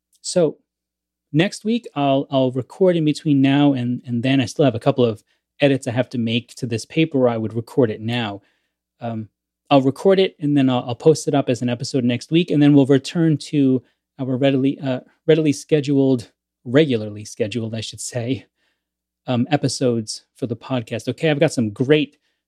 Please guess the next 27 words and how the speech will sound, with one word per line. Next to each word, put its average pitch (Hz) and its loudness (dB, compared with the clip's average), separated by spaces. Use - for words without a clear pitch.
interviews 123 0
actually 117 -4
already 110 0
kind 139 2
of 110 -4
recorded 117 2
and, 104 -14
and 113 -12
waiting 127 2
to - -14
go, 101 -2
so 104 -10
I'm 117 -4
excited 120 -2
about 107 -8
those. 107 -4
Well, 156 6
I 160 -8
hope 165 -6
you 165 -6
have 156 -6
a 143 -10
great 143 -2
rest 139 0
of 127 -2
your 123 -2
week 143 -2